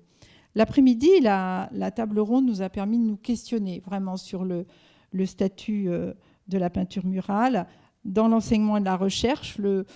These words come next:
le constat un petit peu, un petit peu, un petit peu triste de Pierre Sérier qui nous annonce qu'il est,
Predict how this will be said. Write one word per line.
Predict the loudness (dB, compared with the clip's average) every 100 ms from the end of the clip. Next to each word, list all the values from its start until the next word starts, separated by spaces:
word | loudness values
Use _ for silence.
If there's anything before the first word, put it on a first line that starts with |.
| -20 _
le | -2
constat | 0 2 0 0 0
un | 2 0
petit | -4 -10
peu, | -6 -4 0 0
un | -2
petit | -4 -8
peu, | -8 -6 -4 -4 -4 -6
un | -8 -14 _ _ _ _
petit | -10
peu | -6
triste | -6 0 0 0 0
de | -2 0
Pierre | -2 -4 -6
Sérier | -2 0 4 4 2
qui | -2 -6 -8 -10 -16 -20 _
nous | -4 -2 0
annonce | 2 2 0
qu'il | -4 -10 -4
est, | -2 -2 -4